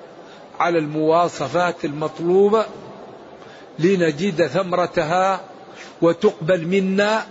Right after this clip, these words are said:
فتكون مدعاة للاستقامة. أكبر مدعاة للاستقامة هي الاستقامة. هذا شيء لا نتنبه له،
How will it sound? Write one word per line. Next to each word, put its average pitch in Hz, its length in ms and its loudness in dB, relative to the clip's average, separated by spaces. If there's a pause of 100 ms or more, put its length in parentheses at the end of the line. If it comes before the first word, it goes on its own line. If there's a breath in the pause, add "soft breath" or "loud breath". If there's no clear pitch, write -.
(600 loud breath)
فتكون 196 640 2
مدعاة 165 500 -2
للاستقامة. 151 920 -2 (1400)
أكبر 175 440 -4
مدعاة 165 460 -2
للاستقامة 180 840 -2
هي 208 300 4 (1400)
الاستقامة. 143 540 -4 (1400 loud breath)
هذا 214 440 4
شيء 196 400 2
لا 220 200 4
نتنبه 190 580 0
له، 175 340 2